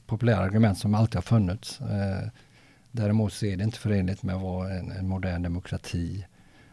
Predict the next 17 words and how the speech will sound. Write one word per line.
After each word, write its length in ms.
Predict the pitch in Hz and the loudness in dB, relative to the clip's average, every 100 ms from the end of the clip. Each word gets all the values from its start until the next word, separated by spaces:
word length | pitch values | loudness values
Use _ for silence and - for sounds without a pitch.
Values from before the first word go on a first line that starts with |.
| _ | _
ha, 140 | - - | -12 -10
ska 380 | - - 92 87 - | -6 -2 0 -2 -4
kunna 240 | 95 87 | -2 0
erbjuda 300 | 92 90 82 | 0 -2 -4
sina 220 | - 95 | -4 -4
medborgare. 560 | 98 98 95 95 98 104 - - _ - - - | -2 -2 -4 -6 -6 -8 -12 -20 _ -20 -16 -6
Ehm, 600 | 92 90 90 87 85 90 - _ _ _ _ - - - _ | -2 -2 -2 -4 -6 -8 -14 _ _ _ _ -20 -20 -20 _
men 180 | 117 117 | 6 8
naturligtvis, 760 | 120 131 107 - 110 - - 113 | 10 8 6 6 2 2 -4 -4
det 260 | 110 107 | 0 2
väcker 380 | 107 101 - 101 | 2 0 -2 -4
känslor. 580 | 98 117 101 - 95 101 107 | 0 0 0 -2 -6 -6 -8
Eh, 680 | 117 101 98 92 92 92 101 95 _ _ _ - - | -6 -4 -2 -2 -2 -4 -6 -10 _ _ _ -20 -20
och, 240 | - 120 | -8 -2
men 220 | 113 120 120 | 4 8 8
vår, 240 | 127 117 | 10 8
vår 640 | 120 123 123 120 120 120 | 6 4 4 6 4 2